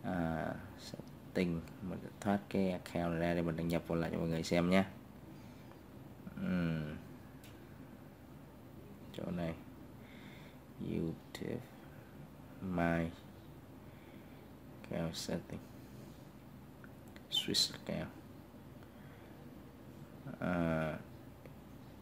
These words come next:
đây, mình sẽ thoát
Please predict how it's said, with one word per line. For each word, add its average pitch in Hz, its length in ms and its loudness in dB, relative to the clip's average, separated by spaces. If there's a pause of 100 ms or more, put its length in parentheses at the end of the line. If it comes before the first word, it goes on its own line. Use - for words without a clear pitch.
(1160)
đây, 87 120 8 (260)
mình 82 180 2
sẽ - 200 0 (360)
thoát 92 160 2